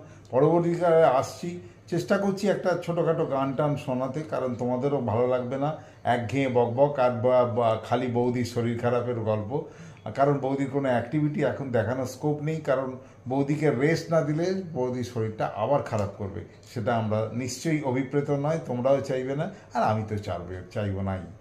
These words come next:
কারণ আমার বাল্যকালের জুটি, বাল্য বন্ধু,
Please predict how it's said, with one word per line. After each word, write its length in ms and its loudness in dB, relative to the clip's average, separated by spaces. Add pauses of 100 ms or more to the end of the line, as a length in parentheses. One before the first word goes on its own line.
(200)
কারণ 280 -2
আমার 260 0 (360)
বাল্যকালের 720 2
জুটি, 460 -4 (140)
বাল্য 320 2
বন্ধু, 640 -2